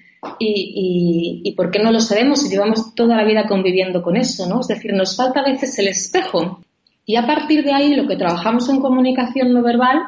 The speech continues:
es si todos esos recursos naturales que tiene la persona están en positivo o están en negativo, o cómo los podemos desarrollar más. Imagínate una persona, por ejemplo, que tiene mucho movimiento,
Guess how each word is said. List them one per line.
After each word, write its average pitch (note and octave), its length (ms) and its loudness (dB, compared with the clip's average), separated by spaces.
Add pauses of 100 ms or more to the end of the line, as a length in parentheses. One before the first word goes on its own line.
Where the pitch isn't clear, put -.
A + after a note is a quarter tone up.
(600)
es - 560 -2 (180)
si - 340 -4
todos C#4+ 460 2
esos C4+ 320 -6
recursos G#3+ 720 -2
naturales G3 480 0
que B3 80 0
tiene A#3+ 240 2
la A3+ 180 2
persona C#4 840 0 (420)
están G3+ 300 -2
en C4+ 160 4
positivo B3 560 0
o F3+ 80 0
están G3 260 -4
en A#3 140 4
negativo, A#3 840 0 (540)
o F#4+ 360 0
cómo D4 260 4
los B3+ 260 -2
podemos G3+ 420 -2
desarrollar F3 680 0
más. - 400 -6
Imagínate B3 520 0
una C4 180 2
persona, A#3+ 460 0
por A#3 100 -2
ejemplo, A#3 380 -2
que F3 80 -2
tiene G3+ 180 -2
mucho A3+ 260 2
movimiento, C#4 1040 2